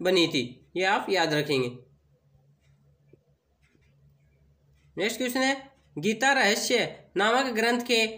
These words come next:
लेखक हैं, तो गीता रहस्य नामक ग्रंथ है उसके लेखक हैं वो कौन है? तो इसके लेखक हो जाएंगे बाल गंगाधर तिलक। बाल गंगाधर तिलक ने इसकी जो गीता रहस्य नामक ग्रंथ है इसकी जो रचना है वो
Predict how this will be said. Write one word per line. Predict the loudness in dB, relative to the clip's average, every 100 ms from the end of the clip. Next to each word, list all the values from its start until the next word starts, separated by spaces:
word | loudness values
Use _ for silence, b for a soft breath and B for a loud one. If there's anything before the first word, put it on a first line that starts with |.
| -6
लेखक | -2 0 0 0
हैं, | -2 -4 -10 -6
तो | -4
गीता | -2 -4 0 2
रहस्य | 2 0 0 0
नामक | 2 2 0
ग्रंथ | 0 0 0 0
है | -2 -2 -8 -8
उसके | -2 0
लेखक | 2 2 0 -2 0
हैं | 0
वो | 0
कौन | 2 2 4
है? | 2 -2 B -6
तो | -4
इसके | -2 0 2
लेखक | 2 0 0
हो | 2
जाएंगे | 2 2 2 0 B B
बाल | 2 4 4
गंगाधर | 2 2 2 2 0 -2 -6 0
तिलक। | 2 2 2
बाल | 2 2
गंगाधर | 2 0 0 0
तिलक | 0 0 0
ने | 0 0 0 B B B B _ _ -8
इसकी | -6 -2 -2
जो | 2 2 2 0 -6 -20 _ _ _ -20 -18 -18 -20 _ _ -6
गीता | -2 0
रहस्य | 0 0 0 0
नामक | 2 0 0
ग्रंथ | 0 0 0
है | 0 0
इसकी | -2 -4
जो | -2 0
रचना | 0 -2 0
है | 0
वो | 0